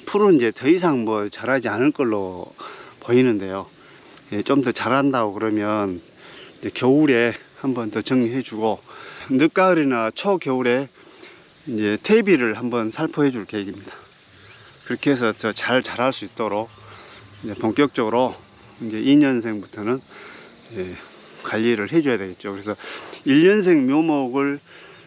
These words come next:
음, 잘 심어도 이렇게 잘 키울 수가 있기 때문에 봄부터 여름까지는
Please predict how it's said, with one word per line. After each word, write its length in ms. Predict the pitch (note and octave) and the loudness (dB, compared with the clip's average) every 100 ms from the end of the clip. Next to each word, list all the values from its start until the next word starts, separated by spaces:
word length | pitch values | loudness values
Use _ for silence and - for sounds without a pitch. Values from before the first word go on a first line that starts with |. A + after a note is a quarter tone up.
| - - - - | -20 -20 -20 -8
음, 340 | A#2+ A2 G#2+ G#2+ - - | -4 -2 -2 -4 -10 -6
잘 180 | C#3 C#3 | -2 0
심어도 760 | - G3 F#3 A#2 G#2+ A2+ - - - - | 2 2 2 2 2 0 -2 -14 -20 -8
이렇게 580 | A#2+ B2+ - B2+ C3 C3+ - - - - - - - A2+ | -4 -2 -4 -2 -2 -4 -12 -20 -20 -20 -20 -20 -18 -8
잘 160 | B2+ A#2+ | -4 -2
키울 220 | - F#3+ | -2 -2
수가 180 | - G#2+ | 0 -2
있기 180 | G2 | -2
때문에 460 | C3 A2+ G#2 A#2 G#2 - - - - - - - - - - - - - - - | -6 -2 0 0 0 -6 -20 -20 -20 -20 -20 -20 -14 -14 -14 -20 -20 -20 -20 -10
봄부터 680 | - C3 C#3+ C#3+ D3+ C#3+ B2 - - - - | 2 6 6 6 0 -2 -2 -2 -14 -20 -6
여름까지는 840 | C3+ C3 D3+ D3+ C3+ A2 A2 A2 | 0 2 4 4 2 0 -2 -4